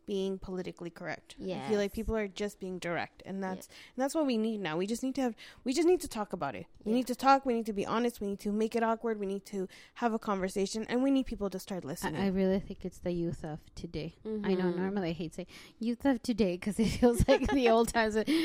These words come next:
Speaker 3: the youth of today, and it was like, but literally they're so, they're not taking B S.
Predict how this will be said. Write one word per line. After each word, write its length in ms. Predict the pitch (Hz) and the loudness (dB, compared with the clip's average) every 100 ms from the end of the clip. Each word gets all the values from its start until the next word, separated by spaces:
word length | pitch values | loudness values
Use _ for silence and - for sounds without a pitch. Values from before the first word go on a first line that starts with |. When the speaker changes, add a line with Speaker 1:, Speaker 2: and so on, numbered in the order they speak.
| 269 | 2
Speaker 3:
the 80 | 277 | 2
youth 280 | 247 254 226 | 4 4 4
of 200 | 240 233 | 2 2
today, 480 | - 208 214 202 196 | 0 4 6 6 4
and 100 | 196 | 2
it 140 | 196 | 2
was 120 | 202 | 2
like, 200 | 202 190 - - - - | 0 -2 -4 -18 -20 0
but 140 | 220 | 2
literally 520 | 214 220 226 233 226 214 | 4 6 8 8 6 4
they're 200 | 214 202 | 4 2
so, 720 | - - 220 226 220 226 208 - - _ - _ _ | 0 2 4 6 4 2 0 -8 -20 _ -20 _ _
they're 180 | - 214 214 208 | -4 -2 0 0
not 120 | 208 | 0
taking 340 | 196 185 190 | -4 -4 -6
B 160 | 160 156 | -4 -4
S. 360 | 143 170 - | -4 -6 -10